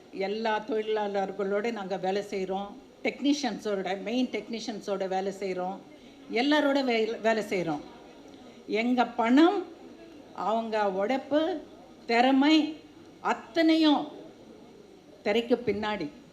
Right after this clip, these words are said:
அது நீங்க கொண்டு போய் சேர்க்கறது வந்து நீங்க தான்.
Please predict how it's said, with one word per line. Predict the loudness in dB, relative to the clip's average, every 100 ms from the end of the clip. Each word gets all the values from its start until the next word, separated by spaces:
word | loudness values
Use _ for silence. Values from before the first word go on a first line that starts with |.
| -20 -20 -20 -20 -20 -20 -20 -14
அது | -4 -2 -2
நீங்க | -2 -4 -4
கொண்டு | 0 2 4
போய் | 2 0 0
சேர்க்கறது | -2 0 -2 -2 -4
வந்து | -4 -4 -4 -4 -8 -14 -8
நீங்க | -4 -2 -2
தான். | -4